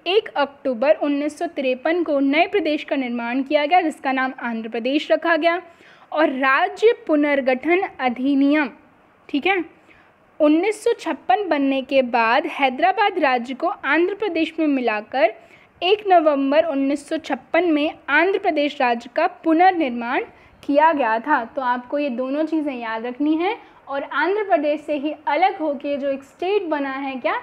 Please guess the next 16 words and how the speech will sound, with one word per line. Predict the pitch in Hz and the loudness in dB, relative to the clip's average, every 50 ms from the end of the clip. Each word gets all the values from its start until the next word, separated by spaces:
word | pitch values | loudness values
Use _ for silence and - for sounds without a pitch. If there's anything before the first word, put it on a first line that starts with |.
| - - _ | -10 -8 _
तेलंगाना, | 294 277 262 262 262 262 262 262 254 247 247 247 262 339 494 - - - _ _ _ _ _ _ _ _ _ _ - | -4 -2 -2 -2 -2 -2 -4 -4 -4 -6 -6 -4 -6 -6 -8 -8 -12 -20 _ _ _ _ _ _ _ _ _ _ -10
ओके, | 269 269 - 381 440 539 - - 247 - - | -10 -4 -2 -2 -2 -2 -4 -10 -18 -10 -4
जून | 311 320 339 415 466 453 - | -2 0 0 0 -2 -4 -4
टू | 320 | -6
थाउजेंड | 277 320 294 247 247 247 330 466 - - - _ _ _ _ _ - | -2 -2 -2 -2 2 0 0 -2 -2 -8 -18 _ _ _ _ _ 0
फ़ोर्टीन | 285 269 254 254 - - 320 302 294 277 | 0 0 0 -2 -2 2 4 4 4 4
में। | 262 233 202 180 - - - _ _ _ _ _ _ _ _ _ _ _ _ _ _ _ _ _ _ _ _ _ _ _ _ _ _ _ _ _ _ _ _ _ _ _ _ _ _ - | 2 0 -2 -8 -16 -20 -20 _ _ _ _ _ _ _ _ _ _ _ _ _ _ _ _ _ _ _ _ _ _ _ _ _ _ _ _ _ _ _ _ _ _ _ _ _ _ -16
शिव | - - 392 427 508 508 | -2 2 4 4 4 2
समुद्रम | - 427 349 311 302 262 240 294 320 381 370 | 0 0 2 2 2 0 2 0 0 0 -2
किस | 381 - 415 415 - 453 392 | -2 -2 -2 -2 0 0 0
नदी | 339 302 320 311 | 2 2 2 2
द्वारा | 277 285 262 247 254 285 311 | 2 2 4 4 4 2 2
बनाया | 311 247 269 262 254 240 240 254 285 339 | 0 -2 -2 -2 -2 -2 0 0 0 2
गया | 330 320 302 294 285 | 2 0 0 0 -2
द्वीप | 233 220 247 254 240 247 240 - | -4 -4 -6 -4 -4 -6 -2 0
है? | 339 381 - - | 0 0 0 -4